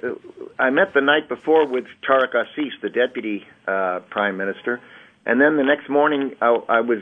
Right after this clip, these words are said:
invited in to be with Saddam Hussein. And the reason that Secretary Shultz and President Reagan and I all agreed that it made sense was, uh, Saddam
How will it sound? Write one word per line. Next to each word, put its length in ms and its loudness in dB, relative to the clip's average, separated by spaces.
invited 500 2
in 180 -2
to 140 -2
be 200 -2
with 240 -2
Saddam 340 2
Hussein. 460 -2
And 120 -2
the 60 2
reason 380 2
that 180 0
Secretary 500 0
Shultz 280 0
and 120 -10
President 400 -2
Reagan 360 0
and 120 -6
I 200 0
all 280 2
agreed 540 -4
that 160 6
it 120 -2
made 240 -2
sense 300 -2
was, 300 -2
uh, 400 2
Saddam 300 -2